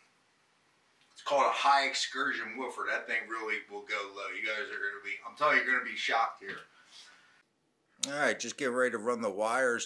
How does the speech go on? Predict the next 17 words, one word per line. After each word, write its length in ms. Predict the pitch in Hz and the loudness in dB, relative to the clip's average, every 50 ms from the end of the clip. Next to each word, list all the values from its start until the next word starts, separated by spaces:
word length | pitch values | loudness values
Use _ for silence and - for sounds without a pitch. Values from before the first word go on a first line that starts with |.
| - | -8
to 60 | - 104 | -8 -8
the 100 | 98 92 | -8 -6
back 340 | 85 107 104 110 110 - | -2 -2 0 -2 -2 -4
of 140 | 120 107 92 | -8 -10 -10
the, 400 | 92 98 98 95 95 95 95 87 - - | -8 -10 -8 -8 -10 -10 -12 -14 -12 -10
the 100 | 98 92 | -10 -8
Denon 400 | 85 - 107 104 104 110 107 101 | -4 -2 -2 -2 -2 -2 -6 -6
receiver 540 | 95 92 - - - 117 110 104 110 107 95 | -6 -4 -4 -4 -4 -6 -6 -6 -4 -4 -4
here. 320 | 98 104 110 131 156 - _ _ _ _ _ _ _ _ _ _ _ 87 | -4 -6 -8 -8 -10 -12 _ _ _ _ _ _ _ _ _ _ _ 0
Uh, 180 | 95 101 101 | 2 2 2
this 240 | 98 113 123 113 - | 2 2 0 0 0
is 160 | 135 120 110 127 - | -2 -4 -6 -6 -4
a 140 | 107 104 101 | -4 -4 -4
nine 580 | 98 101 104 107 110 117 120 120 123 120 107 - | -4 -4 -2 -2 0 0 0 -2 -4 -6 -8 -8
point 360 | - 131 127 117 117 117 - | -6 -4 -4 -4 -6 -8 -8
two 180 | - 135 135 | -6 -4 -4
receiver. 640 | 135 139 143 139 - 160 156 156 156 175 180 170 175 | -4 -4 -4 -4 -2 -2 -2 -2 -2 -2 -4 -4 -6